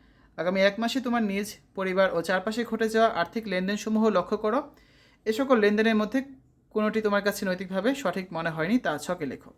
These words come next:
এই কাজটা সমাধান করব এবং ছক চার দশমিক চার এ হচ্ছে আমরা পূরণ করে দেব। তো শিক্ষার্থীরা, এতক্ষণ তোমরা দেখলে সপ্তম শ্রেণীর জীবন ও জীবিকা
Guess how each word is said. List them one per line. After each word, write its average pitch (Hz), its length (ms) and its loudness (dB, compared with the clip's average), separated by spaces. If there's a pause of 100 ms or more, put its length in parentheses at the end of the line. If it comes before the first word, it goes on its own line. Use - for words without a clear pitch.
এই 151 100 -10
কাজটা 165 280 -4
সমাধান 180 380 0
করব 185 400 -6 (1300)
এবং 208 320 2
ছক 180 260 -2
চার 185 160 4
দশমিক 214 360 -2
চার 180 220 2
এ 196 160 0
হচ্ছে 185 300 -6
আমরা 196 280 0
পূরণ 180 300 -2
করে 165 160 0
দেব। 156 260 -6 (640)
তো 185 80 -6
শিক্ষার্থীরা, 269 500 2
এতক্ষণ 240 340 2
তোমরা 208 220 0
দেখলে 160 360 -4 (500)
সপ্তম 214 440 0
শ্রেণীর 254 320 4
জীবন 214 280 -2
ও 220 80 0
জীবিকা 214 460 -2